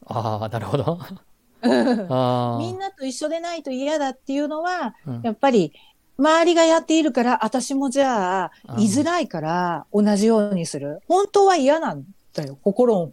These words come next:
Speaker 2: 中では。心っていうか、
Speaker 1: 魂ではね。
Speaker 2: どこかでは引っかかる部分はあるのに、
Speaker 1: うん。うん。
Speaker 2: そこに気づかないふりをして、
Speaker 1: うん。
Speaker 2: みんながやってるから、私もあの人たちと一緒に、こう、共鳴したいというかね、
Speaker 1: うん。
Speaker 2: 波動をこう揃えたいから、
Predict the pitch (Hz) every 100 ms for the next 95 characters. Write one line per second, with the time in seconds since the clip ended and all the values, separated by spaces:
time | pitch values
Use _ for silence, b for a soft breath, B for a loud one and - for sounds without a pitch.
0 | - 185 202 185 151 147 208 240 220 -
1 | 165 156 139 - - 123 - 196 269 -
2 | 208 185 - 214 - 302 254 233 214 202
3 | 180 190 214 190 165 _ _ _ _ -
4 | 113 127 - 208 220 247 381 302 156 120
5 | 117 B B _ - 254 269 277 381 185
6 | - - 214 247 320 349 226 175 190 175
7 | 165 160 - 220 220 175 - - 110 214
8 | 262 311 240 185 214 208 190 170 - 185
9 | 233 262 262 277 269 B B 220 277 302
10 | - 175 180 - - 156 151 180 254 233
11 | 240 233 _ _ - 180 165 - 220 196
12 | 196 - 160 139 139 226 370 B B B
13 | 180 180 180 180 180 180 170 185 170 208
14 | 196 208 220 214 - 143 190 190 143